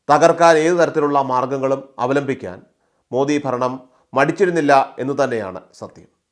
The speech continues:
ലഫ്റ്റനന്റ് ഗവർണറുടെ ഓഫീസിനെയും അതോടൊപ്പം തന്നെ ഡൽഹി പോലീസ് എൻഫോഴ്സ്മെന്റ് ഡയറക്ടറേറ്റ്, സി ബി ഐ തുടങ്ങിയ കേന്ദ്ര ഏജൻസികളെയൊക്കെ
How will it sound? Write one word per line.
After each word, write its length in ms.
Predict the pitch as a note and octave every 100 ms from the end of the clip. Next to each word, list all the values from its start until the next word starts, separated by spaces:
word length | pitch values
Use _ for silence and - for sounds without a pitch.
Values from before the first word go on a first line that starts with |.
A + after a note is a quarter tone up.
| _ -
ലഫ്റ്റനന്റ് 400 | - - D3 C#3 C3
ഗവർണറുടെ 420 | C3 C3+ C3 C3 C3+ C3
ഓഫീസിനെയും 560 | B2+ C#3 C3+ B2+ A#2 B2+ -
അതോടൊപ്പം 340 | C3+ C#3 C#3+
തന്നെ 200 | C3+ B2+ B2 A#2+ - _ A2+
ഡൽഹി 240 | C#3 F3 F3
പോലീസ് 320 | D3+ D#3 D3+ C3
എൻഫോഴ്സ്മെന്റ് 560 | C3 D3+ D#3+ D#3 D#3 B2+
ഡയറക്ടറേറ്റ്, 580 | A#2 A#2 - A#2 A2 G#2 - _ _ _ -
സി 120 | D#3 D#3+
ബി 100 | E3+ D#3+
ഐ 20 | C#3+ C#3+
തുടങ്ങിയ 420 | C#3 C3+ B2+ C3+ - _ -
കേന്ദ്ര 220 | D3 D3+ D#3 D3
ഏജൻസികളെയൊക്കെ 600 | D3 D#3 D3+ D3+ C#3+ E3+